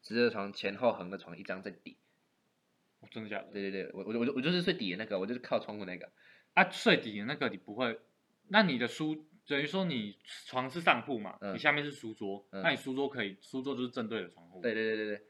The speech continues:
Speaker 1: 你窗户还可以打开，
Speaker 2: 哦。
Speaker 1: 然后可以看到外面的游泳，我那时候刚好外面是游泳池。
Speaker 2: 没有用啊。
Speaker 1: 没有用啊，
Speaker 2: 根本毫无意义。
Speaker 1: 因为晚上啊，毫无意义啊。<laughs> 对啊，那个宿舍当时，当时的宿舍，呃，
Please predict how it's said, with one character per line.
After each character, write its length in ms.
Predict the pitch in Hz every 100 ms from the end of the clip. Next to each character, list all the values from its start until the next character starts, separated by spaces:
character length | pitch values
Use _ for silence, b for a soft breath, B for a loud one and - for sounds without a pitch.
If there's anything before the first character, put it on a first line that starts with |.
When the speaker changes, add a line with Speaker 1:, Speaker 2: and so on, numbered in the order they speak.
| _
Speaker 1:
你 100 | 107
窗 160 | 135 170
户 40 |
还 120 | 131
可 60 | 120
以 20 |
打 200 | 120 -
开， 240 | - 92 92
Speaker 2:
哦。 20 |
Speaker 1:
然 100 | 92
后 320 | 98 104 101 -
可 100 | -
以 60 | 110
看 120 | 117
到 40 |
外 160 | 113 110
面 320 | 113 107 101
的 80 | 95
游 180 | 92 95
泳， 100 | 95
我 100 | 95
那 80 | 123
时 60 |
候 60 | 117
刚 120 | 107 101
好 60 |
外 120 | 90
面 100 | 101
是 80 | 98
游 120 | 95
泳 120 | 87 87
池。 180 | - - -
Speaker 2:
没 120 | - 120
有 120 | 113
用 220 | 120 113
啊。 180 | 104 101
Speaker 1:
没 80 | 98
有 60 | 90
用 180 | 98 92
啊， 120 | 85 -
Speaker 2:
根 140 | 127
本 80 | 120 92
毫 140 | 104
无 20 |
意 0 |
义。 60 | 107
Speaker 1:
因 0 |
为 0 |
晚 80 | 98
上 20 |
啊， 300 | 98 104 104
毫 100 | 98
无 160 | 104
意 300 | 110 110 101
义 60 | 101
啊。 80 | -
<laughs> 1200 | - - 185 233 233 330 - 269 - - 262 -
对 80 | 101
啊， 160 | 95 92
那 60 |
个 100 | 107
宿 280 | 107 - 127
舍 420 | 113 120 110 104
当 300 | 101 120 120
时， 480 | 120 - 113 113 139 B B -
当 120 | 165
时 200 | 160 131
的 40 |
宿 200 | 131 156
舍， 280 | 143 151 135
呃， 600 | 101 107 107 107 107 110